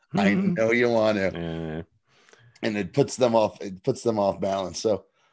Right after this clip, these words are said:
Speaker 1: like, look, I'm not a big fan of a lot of people, but yeah, you know, you, you can't choose who are your legends of tomorrow, buddy.
Speaker 2: That's true.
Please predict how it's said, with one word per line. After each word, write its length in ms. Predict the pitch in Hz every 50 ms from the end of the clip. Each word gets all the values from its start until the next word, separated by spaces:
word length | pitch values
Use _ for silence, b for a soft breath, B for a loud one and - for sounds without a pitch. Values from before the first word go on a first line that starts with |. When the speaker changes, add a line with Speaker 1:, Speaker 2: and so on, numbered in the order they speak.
| _ _
Speaker 1:
like, 160 | - 104 - - _ _
look, 260 | - 92 85 78 - _ _ _ _ _ _ _ _ _ _ _ _ _ _ _ -
I'm 80 | 240
not 100 | 240 208
a 40 | 185
big 140 | 160 160 127
fan 220 | - 165 165 156 143
of 60 | 131
a 40 | 135
lot 220 | 135 139 143 139
of 80 | 127 -
people, 300 | 147 143 135 110 113 104
but 200 | 101 104 104 98
yeah, 340 | 90 98 104 - - 110
you 120 | 95 101 101
know, 100 | 92 - -
you, 240 | - 98 104 - - - _ b b b b b b
you 100 | - 117
can't 240 | - 285 294 226 -
choose 320 | - - 269 247 190 -
who 140 | - 165 160
are 80 | 156
your 220 | 147 131 127 127 120
legends 580 | 123 123 143 165 190 143 156 165 143 123 110
of 100 | 123 113
tomorrow, 580 | 110 - - 139 123 123 139 175 180 139 113 98
buddy. 280 | 92 98 101 104 123 143
Speaker 2:
That's 200 | 147 - - -
true. 520 | - - - 76 76 76 78 76 71 -